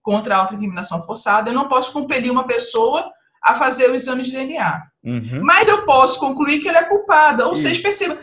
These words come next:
Speaker 2: Uhum.
Speaker 1: pelo privilégio, eu não, eu também não poderia chegar a essa conclusão de que ela é culpada. Porque
Speaker 2: É
Speaker 1: se eu
Speaker 2: verdade.
Speaker 1: tenho direito a não fornecer a prova, eu não tô, eu não tô defendendo que a pessoa tenha direito de não fornecer a prova, mas se ela tivesse o direito, pelo privilégio, a não fornecer a prova,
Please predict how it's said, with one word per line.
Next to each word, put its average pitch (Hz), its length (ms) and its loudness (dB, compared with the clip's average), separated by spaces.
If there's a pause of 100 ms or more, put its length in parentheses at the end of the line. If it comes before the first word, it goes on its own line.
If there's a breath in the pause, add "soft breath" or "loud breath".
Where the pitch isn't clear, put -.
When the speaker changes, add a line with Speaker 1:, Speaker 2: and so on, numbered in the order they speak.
Speaker 2:
Uhum. - 220 -14
Speaker 1:
pelo 453 300 2
privilégio, 330 720 4
eu 339 40 0
não, 403 120 2
eu 339 100 0
também 381 220 2
não 427 160 0
poderia 381 400 4
chegar 262 380 2
a 240 60 4
essa 254 220 -2
conclusão 240 460 0
de 214 100 -6
que 233 80 -4
ela 196 100 4
é 202 40 0
culpada. 165 560 0 (220 loud breath)
Porque - 180 2
Speaker 2:
É - 40 4
Speaker 1:
se - 120 2
eu 480 60 6
Speaker 2:
verdade. 466 160 4
Speaker 1:
tenho 381 120 -2
direito 320 320 2
a 254 60 0
não 294 140 0
fornecer 269 400 0
a 196 100 0
prova, 233 760 2
eu 202 220 0
não 226 120 0
tô, 277 100 0
eu 240 180 -4
não 302 240 -2
tô 349 120 -2
defendendo 302 340 -4
que 294 80 -8
a - 40 -6
pessoa 285 240 -4
tenha 262 140 -6
direito 220 300 -2
de 247 60 -10
não 254 140 -4
fornecer 269 360 -4
a - 40 -6
prova, 190 260 -4
mas 220 120 0
se 330 80 2
ela 480 140 4
tivesse 294 420 4
o - 20 -8
direito, 196 460 -4 (360)
pelo 311 220 4
privilégio, 269 640 2
a 226 80 4
não 277 220 0
fornecer 240 380 0
a 180 100 -4
prova, 233 480 2